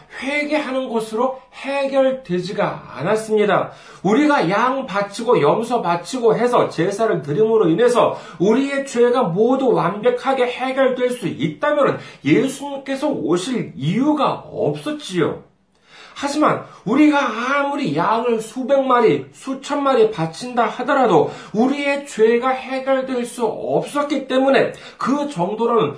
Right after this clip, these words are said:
도저히 우리의 죄가 해결될 수 없을 만큼 너무나도 컸기 때문에 하나님의 독생자 되신 예수님께서 친히 오셔서 십자가에 못 박히시는 것 외에는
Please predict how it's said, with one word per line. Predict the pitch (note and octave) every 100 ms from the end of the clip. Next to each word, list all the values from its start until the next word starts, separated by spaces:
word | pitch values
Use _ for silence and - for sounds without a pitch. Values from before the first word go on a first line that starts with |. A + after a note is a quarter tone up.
| -
도저히 | - A3+ B3 A3 - - -
우리의 | F#3 G#3+ A#3 A3
죄가 | G3+ G3+ G#3+ F3 - -
해결될 | - C4 C4 C4+ C4 - G#3+ G3+
수 | - B3+
없을 | B3 - B2+ D3+ - C#4+
만큼 | D4 C#4 A#3+ G#3+ - - -
너무나도 | F3 A3 B3+ C#4+ C#4+ B3 A3+ B3 -
컸기 | - C4+ D4+ D4+
때문에 | A#3 A3+ A3 F3+ C3 - -
하나님의 | - A3+ G3+ F3 E3+ E3
독생자 | D#3 - F#3 F3 E3
되신 | D3+ D3 D3 E3+ A3 D3
예수님께서 | D3+ F3 G#3+ G#3+ G#3+ G#3+ F#3+
친히 | - - - C#4 C4+
오셔서 | F3 D#3+ A3 C#4 - - - - - -
십자가에 | - - - D4+ C#4 C4+ C4+ C4+
못 | D#3 F3+ F#3
박히시는 | B3 B3 B3 B3+ B3 A#3+ A#3+ G#3
것 | A3+ A3 -
외에는 | D#3 A#3 C4+ C#4 B2+